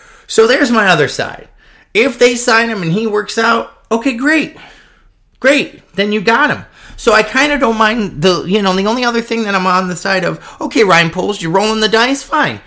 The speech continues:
One, you can't let one hiccup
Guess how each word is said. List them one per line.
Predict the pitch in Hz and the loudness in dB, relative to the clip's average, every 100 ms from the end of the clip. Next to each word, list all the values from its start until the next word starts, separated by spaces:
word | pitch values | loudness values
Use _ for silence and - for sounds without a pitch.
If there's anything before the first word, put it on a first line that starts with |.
| - - | -16 -2
One, | 180 202 - - - | 0 0 -6 -20 -8
you | 175 | -6
can't | - 220 202 | 0 0 0
let | 180 175 175 - | 0 -2 -4 -10
one | 127 151 165 160 151 143 - _ - - - | -2 2 4 2 2 -2 -6 _ -20 -20 -6
hiccup | - 202 - 135 151 | 0 0 2 0 0